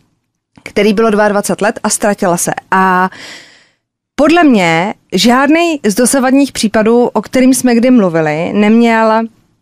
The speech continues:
takovýhle jako ohlas v médiích i u lidí na sociálních sítích. Jako měli jsme tady už třeba, eh,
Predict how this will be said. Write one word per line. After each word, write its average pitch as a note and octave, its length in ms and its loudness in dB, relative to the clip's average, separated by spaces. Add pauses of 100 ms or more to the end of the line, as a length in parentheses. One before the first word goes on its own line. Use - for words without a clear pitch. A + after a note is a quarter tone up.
(480)
takovýhle C4 720 2
jako A#3+ 220 -2
ohlas A3+ 480 0
v G3 80 -6
médiích F#3 720 -4 (120)
i G#3 120 -2
u G3+ 100 0
lidí A3 220 2
na B3+ 120 2
sociálních A#3 640 -2
sítích. - 440 -12
Jako G3 160 0
měli B3+ 300 2
jsme A#3 180 2
tady G#3+ 180 -2
už - 180 -6
třeba, F3 400 -2 (560)
eh, G3 40 0